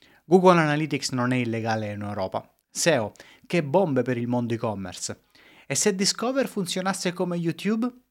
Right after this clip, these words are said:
YouTube, vuoli podcast? Amazon contro Clubhouse o contro le radio?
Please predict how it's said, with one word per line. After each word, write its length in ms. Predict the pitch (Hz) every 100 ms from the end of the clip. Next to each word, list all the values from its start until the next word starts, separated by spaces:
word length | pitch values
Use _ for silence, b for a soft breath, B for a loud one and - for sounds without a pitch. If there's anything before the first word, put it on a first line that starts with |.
| _
YouTube, 500 | _ 180 233 131 95 107
vuoli 280 | 123 165 160
podcast? 580 | 160 - - 120 - - _
Amazon 580 | 180 226 214 165 196 170
contro 560 | 170 165 143 - 156 151
Clubhouse 760 | 151 143 151 190 247 226 -
o 220 | 143 -
contro 360 | 131 143 127 135
le 160 | 120 120
radio? 480 | 104 95 95 -